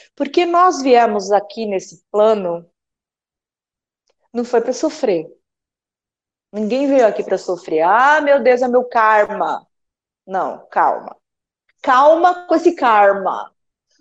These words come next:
<laughs> Vamos pensar bem. Calma com esse karma. É, não. Não, não é bem assim. Karma, karma é ação. Então,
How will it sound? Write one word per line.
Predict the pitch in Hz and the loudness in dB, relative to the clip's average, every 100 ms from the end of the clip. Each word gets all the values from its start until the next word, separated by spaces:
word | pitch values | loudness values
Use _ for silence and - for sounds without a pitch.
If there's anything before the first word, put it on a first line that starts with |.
| 247 | _
<laughs> | 320 - - - _ _ 466 494 427 285 | -12 -12 -20 -20 _ _ -2 -2 -2 -6
Vamos | 240 247 254 311 311 | 0 2 4 2 2
pensar | 339 427 - 320 330 | 2 2 0 -2 2
bem. | 294 285 240 220 294 - - _ _ _ _ _ _ | 2 2 2 2 0 -4 -20 _ _ _ _ _ _
Calma | - 214 247 311 349 | 0 2 4 2 0
com | 370 | -2
esse | 359 392 - | -2 -2 -2
karma. | 302 233 208 202 196 196 190 175 180 - _ _ _ - | -2 2 4 4 2 0 -2 -4 -8 -14 _ _ _ -2
É, | 226 185 160 185 | 0 2 0 -4
não. | 220 214 170 160 - _ _ _ 190 | -4 -2 -2 -6 -16 _ _ _ -20
Não, | - - - | -20 -20 -16
não | 165 170 | -12 -4
é | 202 | -2
bem | 214 254 294 | -2 -2 -6
assim. | 320 - 190 151 - _ _ _ _ - | -10 -12 -12 -12 -16 _ _ _ _ -4
Karma, | 233 208 240 294 339 370 403 440 - _ _ _ _ _ | 0 2 4 2 2 0 0 -4 -12 _ _ _ _ _
karma | - 208 208 220 233 247 262 240 | -4 0 2 0 -2 -4 -4 -4
é | 233 | -2
ação. | 208 240 - - 196 170 156 170 _ - | -2 -4 -10 -6 -2 -2 -4 -12 _ -20
Então, | 170 190 185 233 269 | -14 -6 -4 -4 -8